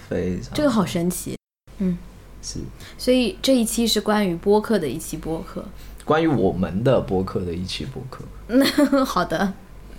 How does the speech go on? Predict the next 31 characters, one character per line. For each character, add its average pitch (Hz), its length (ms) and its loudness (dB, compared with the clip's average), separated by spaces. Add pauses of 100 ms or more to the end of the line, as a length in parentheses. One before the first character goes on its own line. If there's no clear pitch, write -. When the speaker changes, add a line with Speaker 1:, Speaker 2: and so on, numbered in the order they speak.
(1040)
Speaker 2:
这 277 80 2
个 277 80 6
边 277 260 6
界 262 280 6
非， 247 260 2 (100)
边 262 200 4
界 269 100 6
感 185 180 2
非 214 80 4
常 185 220 2
清 190 260 0
晰。 190 400 -4 (720)
Speaker 1:
对， 226 200 4
其 165 180 2
实 240 60 4
我 269 160 4
们 120 180 2
之 160 140 -2
前 110 200 0
聊 90 160 0
过 127 160 0
不 123 140 -2
少， - 320 -4 (380)
而 202 100 4
且 - 180 4
是 156 160 -4
每 110 220 0
一 95 60 -2
次 127 240 -2
就 117 160 0
是 110 360 0